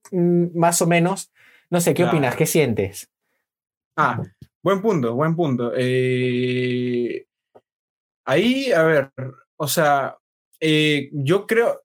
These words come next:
Speaker 2: viendo las horas, creo que no es una mala idea, porque en la actualidad estamos entrando, claro, como se mencionó, a una tercera ola y estamos, eh, un poco con el tema de la,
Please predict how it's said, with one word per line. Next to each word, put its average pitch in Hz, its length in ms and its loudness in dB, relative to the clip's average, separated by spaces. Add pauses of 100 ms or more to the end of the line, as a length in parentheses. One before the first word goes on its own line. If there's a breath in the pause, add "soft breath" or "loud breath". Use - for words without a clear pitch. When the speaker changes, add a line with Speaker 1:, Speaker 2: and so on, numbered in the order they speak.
(580)
Speaker 2:
viendo 214 340 2
las 165 220 0
horas, 220 460 0
creo 190 180 0
que 175 80 0
no 170 120 2
es 175 180 -2
una 180 180 2
mala 156 220 0
idea, 117 300 -4 (840)
porque 139 640 0
en 135 60 0
la 135 80 2
actualidad 143 760 2
estamos 160 420 -2
entrando, 151 460 -2
claro, 120 260 -2
como 117 160 -4
se 120 320 -4
mencionó, 127 460 0
a 151 40 2
una 143 240 0
tercera 135 400 0
ola 160 380 2
y 123 140 0
estamos, 131 680 -4
eh, 117 380 0
un 123 140 -2
poco 131 320 0
con 117 340 -2
el 117 180 -2
tema 135 280 0
de 135 80 2
la, 113 360 -2